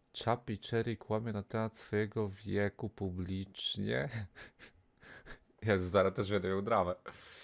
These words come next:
E, dnia dwunastego stycznia dwa K dwadzieścia trzy w tytule streama widniało, iż są to jej osiemnaste urodziny.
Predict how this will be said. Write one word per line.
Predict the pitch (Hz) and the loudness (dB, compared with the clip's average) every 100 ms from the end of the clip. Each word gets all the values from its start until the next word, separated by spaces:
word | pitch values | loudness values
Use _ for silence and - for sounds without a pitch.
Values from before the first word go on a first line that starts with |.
| - - - - _ _ _ _ - - - _ | -16 -16 -16 -18 _ _ _ _ -20 -20 -20 _
E, | - 90 | -2 0
dnia | 95 113 | 2 2
dwunastego | 127 123 117 - 123 120 | 2 0 -2 0 0 0
stycznia | - 107 - - 110 | -2 -4 -4 0 0
dwa | 104 | 0
K | 101 107 | -2 -2
dwadzieścia | 104 107 - | 0 -2 -4
trzy | - 123 | -2 -4
w | 120 | -4
tytule | - - 110 117 | -8 -4 -2 -2
streama | - - 107 | -2 0 0
widniało, | 110 98 98 107 113 | 0 -2 0 2 0
iż | 95 - | -2 -4
są | 120 113 | -4 -2
to | 107 | 2
jej | 98 | 2
osiemnaste | - 104 107 - 117 | 2 -2 -2 -2 0
urodziny. | 107 107 90 87 85 | 0 0 -2 -2 -2